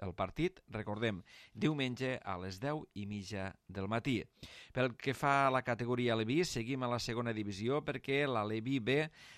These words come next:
disputarà el seu partit a Ascó, concretament també aquest diumenge, a tres quarts de deu del matí, a les nou quaranta-cinc, davant de l'Ascó. Els caleros són sisens amb set punts, l'Ascó és cuer amb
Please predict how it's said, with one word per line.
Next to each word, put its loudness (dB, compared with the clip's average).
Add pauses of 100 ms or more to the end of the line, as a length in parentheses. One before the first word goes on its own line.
(100)
disputarà 2
el 0
seu 0 (100)
partit 0
a 0
Ascó, 0
concretament -2 (260)
també 4
aquest -2
diumenge, 0 (340)
a 2 (160)
tres 2
quarts 2
de 0
deu 2
del -2
matí, 2 (180)
a -2
les -4
nou 2 (180)
quaranta-cinc, -2 (320)
davant -2
de -2
l'Ascó. 0
Els -6
caleros 2 (240)
són -2
sisens 0
amb -2
set -2
punts, 2
l'Ascó -2 (240)
és 0
cuer -2 (180)
amb -6